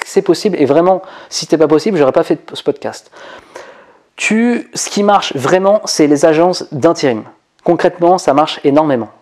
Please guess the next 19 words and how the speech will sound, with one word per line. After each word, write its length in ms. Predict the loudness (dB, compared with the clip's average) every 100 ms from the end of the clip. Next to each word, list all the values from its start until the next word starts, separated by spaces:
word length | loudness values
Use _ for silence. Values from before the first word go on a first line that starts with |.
| _
par 300 | 0 2 2 0
agence 320 | 0 2 0
d'intérim. 480 | -2 0 0 0 -6 -20 -20 -6
Donc 160 | -2 2
les 100 | 4
agences 220 | 4 2
d'intérim, 360 | -2 0 0 0
comment 200 | -2 -4
ça 140 | -2
marche ? 280 | 2 2 0
Tout 60 | -4
simplement, 240 | 0 2
bah, 100 | 2
c'est 140 | 0
comme 160 | 0 2
en 40 |
France, 320 | 2 2 2 0
hein, 100 | -6
tu, 300 | -8 -12